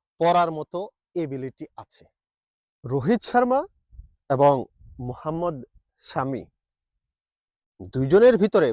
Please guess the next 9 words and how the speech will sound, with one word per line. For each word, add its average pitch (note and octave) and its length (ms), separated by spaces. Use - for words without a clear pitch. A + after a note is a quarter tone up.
বনিবনা D3 460
হচ্ছে - 320
না, - 60
দুইজনের B2+ 600
ভিতরে G3 360
একটা G#3+ 320
অমিল, C#3+ 320
একটা C#3 260
দ্বিধা C3 360